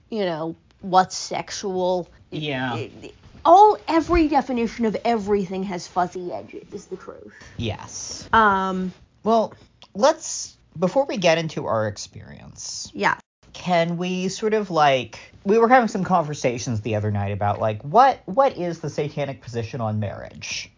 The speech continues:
Speaker 2: And I think there's a lot of stuff that seems very obvious to us that's kind of worth
Speaker 1: Yeah.
Speaker 2: saying. So, like, <sighs> just starting with, like, basic, basic, basic dumb shit.
Speaker 1: Yeah.
Speaker 2: The satanic position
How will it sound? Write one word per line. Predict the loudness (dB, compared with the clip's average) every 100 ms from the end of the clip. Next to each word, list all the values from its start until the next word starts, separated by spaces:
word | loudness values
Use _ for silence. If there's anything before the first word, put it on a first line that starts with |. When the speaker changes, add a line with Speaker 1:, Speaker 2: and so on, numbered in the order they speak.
| _ 4
Speaker 2:
And | 6 6 4 0 -6 -8 -8 0
I | 2
think | 2 0
there's | 2
a | 2
lot | 2 2
of | 0
stuff | 0 0 0
that | -8
seems | -6 -6 -4 -4
very | -4 -4 -4 -6 -8 0
obvious | 0 0 -4 -6
to | -6
us | 0 0 -2 -6
that's | -8 -8
kind | -6 -6 -4
of | -6
worth | -6 -4 -6 -10 _ 2
Speaker 1:
Yeah. | 4 6
Speaker 2:
saying. | 4 4 0 -18 -20 -20 -20
So, | -10 4 8 8 8 4
like, | 4 6 6 4 -4 -16 _ -12
<sighs> | -10 -10 -16 -20 -20 -4
just | -2 -2 -4
starting | 2 4 4 2 0 0
with, | -4 -2
like, | 0 0 0 -6 -14 _ -10
basic, | 0 0 0 -4 -6
basic, | -4 -4 -4 -6 -8 -6
basic | -4 -2 -4 -8
dumb | -4 -2 -2
shit. | -4 -4 -4 -6 _ _
Speaker 1:
Yeah. | -2 -2 -2 -8 _ _ -6
Speaker 2:
The | -4
satanic | -2 -2 0 0 -2
position | -2 -2 -2 -2 -2 -2 -2 -4 -8